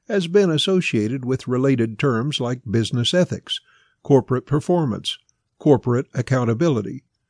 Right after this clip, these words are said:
corporate responsibility, and stakeholder involvement. In recent years, C S R has grown into a well-known collective expression. The growth of C S R has been a result of organizations realizing their responsibility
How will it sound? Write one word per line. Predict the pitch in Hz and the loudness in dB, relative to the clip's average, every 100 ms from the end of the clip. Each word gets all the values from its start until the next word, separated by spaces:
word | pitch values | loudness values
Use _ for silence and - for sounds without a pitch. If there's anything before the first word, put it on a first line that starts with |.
| _ _ | _ _
corporate | - 214 208 156 - | 4 4 4 -4 -4
responsibility, | 120 - 156 143 123 117 123 98 120 143 _ - | -4 0 0 0 0 0 0 0 -4 -6 _ -8
and | 110 120 139 - | -4 -4 -6 -10
stakeholder | - 185 160 - 131 123 120 | -4 0 0 0 0 2 0
involvement. | 120 123 151 131 110 95 - _ _ _ _ _ _ _ - | 0 0 0 0 -4 -8 -14 _ _ _ _ _ _ _ -4
In | 120 | 0
recent | 107 120 - 120 | 2 2 0 -4
years, | 104 131 113 135 - - | 0 0 0 -2 -6 -4
C | - 120 | -2 0
S | 110 104 | 0 0
R | 110 120 160 | -2 -2 -4
has | 175 160 | -8 -2
grown | 175 185 170 | 0 2 2
into | 165 156 | 0 2
a | 143 | 2
well-known | 139 156 139 131 131 139 | 2 2 2 0 0 -2
collective | 156 131 117 - 120 | -2 0 -2 -2 -4
expression. | 117 - 180 139 - - - _ _ _ _ _ _ _ - | -4 -4 -2 -2 -6 -14 -16 _ _ _ _ _ _ _ -2
The | 135 | 4
growth | 185 233 147 | 6 4 2
of | 104 | -2
C | - 117 | 0 0
S | 107 104 | 0 0
R | 107 135 | -2 -2
has | 147 117 | -2 -2
been | 113 123 | -2 0
a | 104 | 0
result | 107 101 113 147 | -2 -2 -2 -2
of | 139 120 | -4 -4
organizations | 117 110 113 107 110 107 - 165 160 | -4 -2 -2 -2 -2 -2 -4 -6 -2
realizing | 147 156 107 104 104 113 156 127 | 0 2 0 -2 -2 -4 -4 -2
their | 110 | -2
responsibility | 127 113 - 117 113 - 110 147 135 104 147 | -2 -4 -4 -2 -2 -4 -2 0 0 -2 -4